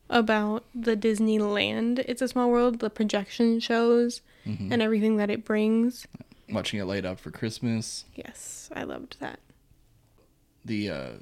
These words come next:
Speaker 2: one thing I do like about Magic Kingdom is that Peter Pan's Flight had a lightning lane.
Speaker 1: Yes.
Speaker 2: That's something that we don't get to do a lot of times in California just because the wait is minimum forty-five minutes.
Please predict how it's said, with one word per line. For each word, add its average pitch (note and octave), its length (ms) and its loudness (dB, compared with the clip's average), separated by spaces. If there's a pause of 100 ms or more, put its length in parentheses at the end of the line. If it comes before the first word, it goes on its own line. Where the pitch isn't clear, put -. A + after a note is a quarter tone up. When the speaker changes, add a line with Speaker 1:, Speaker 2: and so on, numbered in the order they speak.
(920)
Speaker 2:
one B2+ 180 2
thing A#2+ 160 4
I A2 80 6
do G#2 140 4
like G#2 180 0
about F#2+ 400 0 (140)
Magic G#2+ 320 0
Kingdom G#2 540 -2 (1500)
is A2+ 240 -2
that F#2+ 280 -2 (440)
Peter A#2 180 2
Pan's G#2 220 -2
Flight A2+ 260 -2
had A2 220 0
a G#2 40 -2
lightning F#2+ 340 -2
lane. C2 200 -10 (560)
Speaker 1:
Yes. - 460 -10
Speaker 2:
That's A#2 160 -6
something A2 260 -2
that F#2+ 120 -2
we G2+ 120 -2
don't F#2+ 360 -6 (240)
get A2 180 -4
to - 80 -14
do A#2+ 200 0
a G#2+ 40 2
lot F2+ 140 0
of A2+ 60 -6
times G2 300 -4
in G2 80 -6
California G2+ 600 -4
just G#2+ 200 -8
because G2+ 300 -8
the F#2 80 -6
wait F#2 240 -4
is E2+ 500 -10
minimum G#2 640 -2
forty-five G2 540 -4
minutes. - 540 -10